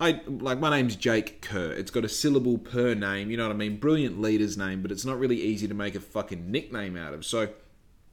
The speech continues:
for me, I've always had that, you know,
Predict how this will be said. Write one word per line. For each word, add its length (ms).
for 120
me, 380
I've 180
always 360
had 220
that, 300
you 100
know, 120